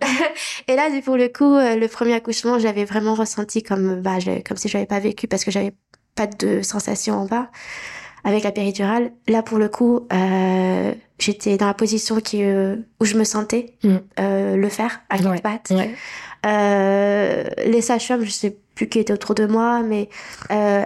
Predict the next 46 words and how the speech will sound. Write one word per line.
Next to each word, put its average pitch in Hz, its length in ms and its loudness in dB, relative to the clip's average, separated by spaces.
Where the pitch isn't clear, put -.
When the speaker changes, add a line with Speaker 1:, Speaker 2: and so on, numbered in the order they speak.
Speaker 1:
elles, 208 200 2
je 220 140 0
pense 247 200 0
qu'elles 214 200 0
ont, 208 180 -4
elles 220 220 2
ont 208 80 2
bien 233 200 2
conseillé 226 460 2
parce 214 180 -4
qu'à 214 80 -2
un - 20 0
moment, 220 220 2
elles 233 80 2
m'ont 220 140 0
dit, 214 220 -4
elles 190 180 -2
étaient, - 220 -2
elles 220 120 0
étaient 220 180 -4
pas 311 140 -2
complètement 254 400 0
sorties, 226 280 -2
mais 247 80 2
elles 240 60 2
m'ont 226 100 2
dit, « 233 300 -4
Là, 254 120 4
vous, 254 280 -2
vous 240 100 0
poussez 233 260 -2
plus, - 280 -10
vous - 80 -2
lâchez. » 214 280 -4
Je, 202 100 0
ouf, - 640 -4
ouf. - 200 -6
Et 220 180 2
en 208 100 -2
fait, 254 300 -2
euh, 202 580 0
je 214 100 2
pense 214 240 -2
qu'elle 202 160 -4
a 196 60 -2
re-, 208 160 -6